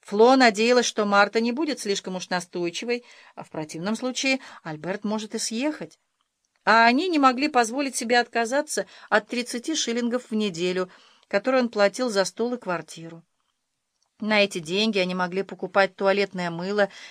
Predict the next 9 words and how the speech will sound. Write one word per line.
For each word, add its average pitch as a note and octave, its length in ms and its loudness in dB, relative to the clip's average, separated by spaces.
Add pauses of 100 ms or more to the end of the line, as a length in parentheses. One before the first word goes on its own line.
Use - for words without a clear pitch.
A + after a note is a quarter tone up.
и G3+ 320 -2
хорошие G#3 640 0
мясные F#3 480 -2
обрезки, E3+ 600 -6 (440)
то C#4 120 2
есть C4 240 0 (200)
позволять F3+ 460 0
себе G3+ 200 -2
удовольствия, A3+ 800 2